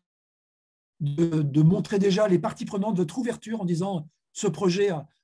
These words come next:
il concerne un, un écosystème de trio », et donc, euh, de, de démontrer déjà que c'est du sérieux, que c'est écosystémique et que c'est pas juste un projet dans mon coin.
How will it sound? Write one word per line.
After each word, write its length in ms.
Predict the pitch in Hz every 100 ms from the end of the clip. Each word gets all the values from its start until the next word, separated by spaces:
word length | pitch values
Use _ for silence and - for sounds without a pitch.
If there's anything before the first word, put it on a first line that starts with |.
| _ -
il 220 | 165 151
concerne 420 | 160 151 175 165
un, 60 | 151
un 320 | 233 254 165
écosystème 760 | 185 202 202 151 190 214 156 - _
de 100 | 170
trio », 440 | 156 180 180 190 180 - _ -
et 100 | 151
donc, 280 | 170 170
euh, 460 | 156 143 139 139 135
de, 140 | 139
de 260 | 151 151 147
démontrer 680 | 127 202 175 190 180 - 180
déjà 320 | 165 160 175
que 60 | 180
c'est 100 | 156
du 100 | 151
sérieux, 320 | 151 147 165
que 60 | 180
c'est 120 | 156
écosystémique 720 | 151 175 170 151 151 175 170
et 40 |
que 80 | 151
c'est 120 | 156
pas 100 | 151
juste 200 | 147 156
un 60 | 156
projet 220 | 156 147
dans 120 | 151
mon 100 | 147 143
coin. 220 | 160